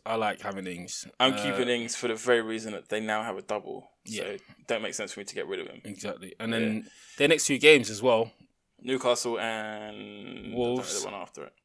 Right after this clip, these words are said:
Speaker 2: Two good games. Good, two good games. Probably the best two games they could have at a minute.
Speaker 1: So after Wolves, they got Chelsea, Everton, Sheffield United, Brighton, and Tottenham.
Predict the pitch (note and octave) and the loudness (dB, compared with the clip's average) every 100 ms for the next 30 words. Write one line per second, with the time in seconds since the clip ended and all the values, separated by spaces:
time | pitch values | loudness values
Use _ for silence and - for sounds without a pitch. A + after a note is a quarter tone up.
0 | _ _ _ _ - C3+ A#2+ G#2+ G#2+ G2+ | _ _ _ _ -6 -4 -4 -4 -4 -4
1 | - - - F3 G3 G3+ G3+ F#3+ D#3 C3+ | -10 -4 0 0 0 4 4 4 2 0
2 | - F3+ D#3+ D#3+ D#3 - D#3 C#3 C3+ B2 | 0 0 0 0 -2 -4 -4 -2 0 -2
3 | C3 A#2+ G#2+ - - - A2+ A2+ A2 _ | -2 -4 -6 -8 -10 -4 -4 -4 -6 _
4 | _ _ _ _ - C#3 D3 B2 A2+ G#2+ | _ _ _ _ 6 8 8 4 0 0
5 | G2+ G#2+ - - D3+ C#3 - C3+ C3+ A#2+ | -2 -2 0 6 8 8 4 2 2 2
6 | A#2 - A#2 A2 G#2+ - - C#3+ B2+ A2 | 2 0 0 -2 -4 -6 0 0 0 -4
7 | G#2+ F#2+ F#2+ - B2 A#2 - A2 - F#2+ | -4 -4 -6 2 4 4 2 -6 -6 -8
8 | F#2+ A#2 - E2 - | -4 -6 -6 -12 -20